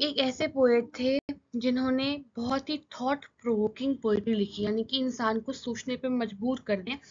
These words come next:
ऐसी poetry। इनकी poetry सोशियो पॉलिटिकल realities को present करती है। इनकी poetry में इमेजरी बहुत होती है, यानी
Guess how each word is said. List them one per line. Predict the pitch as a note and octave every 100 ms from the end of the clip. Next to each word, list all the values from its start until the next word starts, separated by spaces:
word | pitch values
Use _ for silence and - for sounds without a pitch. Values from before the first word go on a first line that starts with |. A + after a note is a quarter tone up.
| - _
ऐसी | - B3 B3 C4+
poetry। | - G3+ F#3 - F#3 - _ _ - - - -
इनकी | C4+ C4 D#4
poetry | D#4+ C4 A#3 A#3 B3+ C#4 D4
सोशियो | - C#4 C4 A#3+ - D#4+
पॉलिटिकल | D#4 B3 A3+ A3 A#3 C4 A#3+
realities | A3 G3+ G3+ G3+ B3+ C4+ C#4
को | - A3+
present | G#3+ G3+ A3 G#3+
करती | - G3 - F#3+
है। | G3+ - _ _ - - - B3
इनकी | A#3+ A#3 C#4+
poetry | - B3 A3 - A3+ A3+
में | A3+ A3+ A3+ _ _ _ -
इमेजरी | C#4+ C#4 C4+ C4 B3 C#4+ D4
बहुत | B3 A#3 A3+
होती | G#3 G3+ G#3+
है, |
यानी | G#3+ A3 A#3+